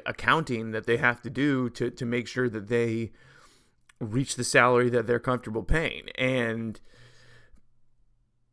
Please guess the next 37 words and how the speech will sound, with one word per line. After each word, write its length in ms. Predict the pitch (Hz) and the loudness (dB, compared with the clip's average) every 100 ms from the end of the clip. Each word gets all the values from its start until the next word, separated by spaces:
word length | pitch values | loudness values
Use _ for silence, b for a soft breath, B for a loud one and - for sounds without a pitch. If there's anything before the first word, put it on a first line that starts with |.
| _ - 127 104 - | _ -14 -12 -12 -8
they 240 | 123 131 | 0 2
may 240 | 117 131 | 4 4
need 240 | 156 143 123 | 4 2 2
to 360 | 135 123 120 | 2 4 2
move 640 | 120 113 123 123 117 110 - | 0 0 2 2 0 -6 -12
some, 400 | - 139 123 117 - | -4 -2 0 -2 -6
some 180 | 123 | -6
first 260 | 120 131 120 | 0 0 2
round 260 | 127 117 110 | 0 0 2
picks, 340 | 170 - - | 2 2 -6
because 680 | 123 120 - 113 113 104 - _ _ - | -10 -4 -2 -2 -4 -10 -14 _ _ -6
it 180 | 127 123 | -4 -4
seems 360 | - 135 127 | -4 -2 0
like 460 | 120 123 127 - - b b b b b b - _ 104 - | 2 2 2 -4 -20 b b b b b b -20 _ -20 -14
that's 360 | 123 131 120 135 | -2 0 0 -4
what 100 | - | -4
teams 280 | 131 127 | -4 -4
want 220 | 110 127 120 | -2 -4 -4
to 40 | |
take 240 | 104 127 120 | -2 -2 0
on 140 | 117 | -4
contracts. 720 | 135 147 135 90 73 - - - - | -2 -2 -2 -4 -4 -6 -16 -16 -16
Teams 280 | - 123 113 | -6 -4 -2
are 80 | |
asking 500 | 120 117 - 127 123 | 0 -2 -2 -4 -4
for 140 | 120 113 | -4 -10
two 320 | - 143 135 | -8 -4 -4
first 320 | 131 131 123 | 0 -2 0
round 240 | 135 123 120 | 0 0 2
picks 220 | 123 - | -2 -2
to 80 | - | -4
take 220 | 127 120 | -2 0
on 160 | 117 | -2
Ryan 260 | 113 123 120 | 0 0 0
Anderson's 460 | 120 123 123 120 117 | -2 -2 -2 -6 -4
contract 540 | 120 117 113 120 117 | -2 -2 0 -2 -2
from 420 | - 120 117 110 | -4 -2 -2 -4